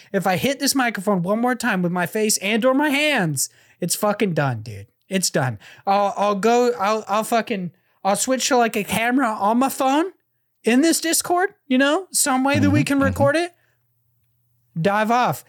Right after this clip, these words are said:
Speaker 1: Josh, I'll, I'll fucking write in my note. I'll be like, "Morgan, you gotta, you gotta fucking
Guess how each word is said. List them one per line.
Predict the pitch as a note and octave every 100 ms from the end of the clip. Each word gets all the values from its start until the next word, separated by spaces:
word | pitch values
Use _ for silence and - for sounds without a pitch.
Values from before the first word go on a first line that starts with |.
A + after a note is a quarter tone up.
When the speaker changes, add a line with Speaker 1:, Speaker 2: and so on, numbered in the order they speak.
| _
Speaker 1:
Josh, | - F#3+ G#3+ - - _ -
I'll, | A3+ G#3+ A3 A3 G#3 A3+
I'll | G#3+
fucking | - A#3+ B3 A3
write | A3+ A#3+
in |
my | A#3+ A#3
note. | B3+ A#3+
I'll | D#3+
be | F3
like, | F#3+ E3+
"Morgan, | F3+ G#3 F3+ C3
you | C3+
gotta, | D3+ E3+ F3 E3+ D#3 _ _ _
you | - E3+
gotta | F#3+ F#3
fucking | - F#3+ F#3 F3+ E3+ E3